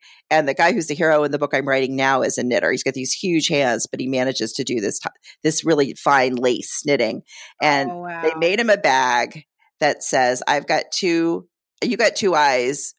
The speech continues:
Speaker 1: I've got two needles. Don't expletive with me." And so
Speaker 2: <laughs>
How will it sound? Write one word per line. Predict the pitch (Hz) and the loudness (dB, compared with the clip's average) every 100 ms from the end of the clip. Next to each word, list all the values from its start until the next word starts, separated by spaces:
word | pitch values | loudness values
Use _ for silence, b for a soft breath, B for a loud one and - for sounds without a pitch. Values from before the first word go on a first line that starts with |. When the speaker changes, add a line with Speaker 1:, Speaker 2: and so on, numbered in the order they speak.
| - | -2
Speaker 1:
I've | 151 | 0
got | - - | 0 -2
two | 175 151 | -2 -2
needles. | 143 135 135 127 - B B - | 0 2 0 -2 -8 B B 2
Don't | 165 165 147 - _ - | 4 4 2 -4 _ -4
expletive | 170 - 151 143 135 104 - | -2 -2 -2 0 2 0 -2
with | 147 139 | -4 -2
me." | 143 107 98 - B B B | -2 -4 -4 -8 B B B
And | 349 554 | -2 0
so | 622 | 2
Speaker 2:
<laughs> | 508 | 2